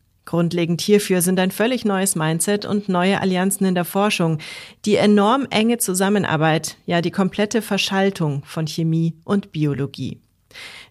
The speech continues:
Denn nach allem, was wir wissen, muss nicht nur bestehende Forschung hinein in die Industrie und Wirtschaft transferieren, es muss sich auch die Forschung selbst transformieren.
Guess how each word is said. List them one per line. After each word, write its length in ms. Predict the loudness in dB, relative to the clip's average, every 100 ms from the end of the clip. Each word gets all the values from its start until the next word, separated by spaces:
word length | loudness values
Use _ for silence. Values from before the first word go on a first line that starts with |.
| -2
Denn 100 | 0
nach 140 | 0
allem, 260 | 2 2 4
was 180 | 2 2
wir 160 | 2
wissen, 460 | 4 4 0 -4 -8 -4
muss 220 | -2 0
nicht 260 | 0 0
nur 120 | -2 0
bestehende 520 | 0 0 0 0 0
Forschung 400 | 0 0 0 0
hinein 480 | 2 2 2 0 0
in 140 | 0
die 100 | 0
Industrie 460 | 0 0 -2 0 2
und 160 | 2
Wirtschaft 400 | 0 -2 -2 -4
transferieren, 680 | -2 -4 -2 -2 2 2 2 -2 -14 -20 -20 _
es 180 | -4 0
muss 220 | 2 2
sich 220 | 0 0
auch 120 | -2 -2
die 120 | -4
Forschung 420 | -2 -2 0 0
selbst 460 | 2 0 0 -8 -14
transformieren. 840 | -8 -4 -2 -4 -6 -6 -6 -8